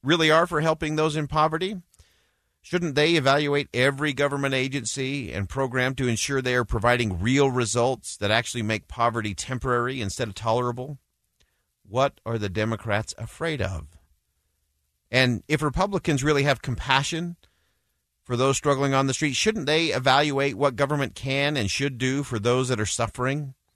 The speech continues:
while taking on things like corporate welfare and their own out-of-control spending habits?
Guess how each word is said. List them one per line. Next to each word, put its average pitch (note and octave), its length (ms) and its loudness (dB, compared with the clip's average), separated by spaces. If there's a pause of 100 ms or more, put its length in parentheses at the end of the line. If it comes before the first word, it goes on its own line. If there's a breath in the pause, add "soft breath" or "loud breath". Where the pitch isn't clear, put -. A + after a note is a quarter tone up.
(560)
while A2+ 200 4
taking C3 340 -2
on A#2+ 280 4
things B2 260 -2
like G#2 240 -2
corporate C3+ 420 -2
welfare D#3 600 -2 (560)
and G#2 120 -2
their G2+ 160 2
own B2+ 220 2
out-of-control C3 600 -2
spending C3 400 -4
habits? C3 600 -6